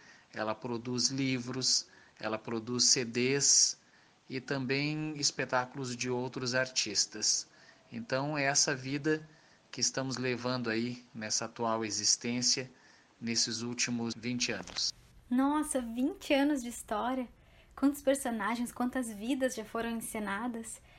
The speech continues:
Speaker 2: O que que mais te motivou lá no começo a criar a produtora, a criar os primeiros espetáculos?
Speaker 1: Sete anos antes de construir aí o nosso próprio caminho com a produtora,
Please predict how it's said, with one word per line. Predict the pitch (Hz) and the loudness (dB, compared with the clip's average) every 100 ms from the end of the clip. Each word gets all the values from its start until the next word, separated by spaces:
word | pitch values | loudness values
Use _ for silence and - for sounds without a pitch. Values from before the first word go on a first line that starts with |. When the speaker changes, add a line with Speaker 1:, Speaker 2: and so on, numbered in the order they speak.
| - - | -20 0
Speaker 2:
O | |
que | 339 | 2
que | 339 339 | 2 4
mais | 277 302 339 | 4 4 0
te | - | -2
motivou | 262 269 277 262 214 208 214 214 | 2 2 0 -6 -4 -2 -2 -2
lá | 214 254 349 | -6 -6 -4
no | 349 | -4
começo | 320 269 247 269 277 - - - - - - | 0 2 2 2 0 -4 -12 -16 -20 -20 -8
a | 226 | -8
criar | - 226 202 214 | -4 -2 0 0
a | 220 | 0
produtora, | - 208 185 - 208 214 214 196 196 | -4 -8 -8 -4 -2 0 0 -2 -4
a | |
criar | 202 226 214 226 | -4 -2 0 0
os | 240 | -2
primeiros | - 226 226 247 247 220 | -4 -2 2 2 2 0
espetáculos? | 208 208 208 185 185 190 185 - - - | -4 -4 0 -2 -2 -8 -12 -14 -16 -16
Speaker 1:
Sete | - - 147 160 156 - | -8 -4 -2 -2 -4 -4
anos | 120 135 143 123 - | -2 -2 -2 -4 -4
antes | 131 151 165 139 110 - - - - - - | -2 -2 -2 -4 -4 -2 -2 -4 -6 -12 -16
de | 107 101 | -12 -10
construir | - 117 117 - 117 120 120 | -4 -4 -4 -6 -4 -2 -2
aí | 110 113 | -2 -2
o | 113 | -4
nosso | 107 107 123 | -4 -6 -8
próprio | 113 113 113 117 117 | -8 -4 -4 -4 -6
caminho | 113 104 107 117 117 98 | -6 -6 -2 0 0 -2
com | - 104 | -6 -8
a | |
produtora, | - 117 107 104 - 127 127 123 113 101 | -6 -10 -10 -12 -8 -4 0 0 -2 -4